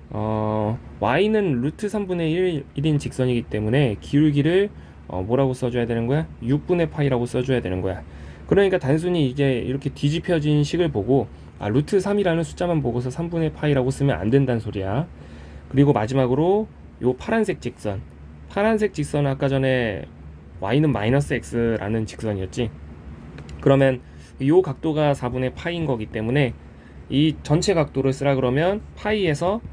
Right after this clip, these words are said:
사분의 파이를 뺀 사분의 삼 파이라고 써주면서 <clears throat> 세타의 범위는 육분의 파이부터 사분의 삼 파이까지라고 쓰면 되겠네.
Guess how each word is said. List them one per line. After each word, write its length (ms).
사분의 480
파이를 340
뺀 240
사분의 400
삼 160
파이라고 960
써주면서 720
<clears throat> 1300
세타의 360
범위는 300
육분의 380
파이부터 640
사분의 540
삼 400
파이까지라고 600
쓰면 240
되겠네. 380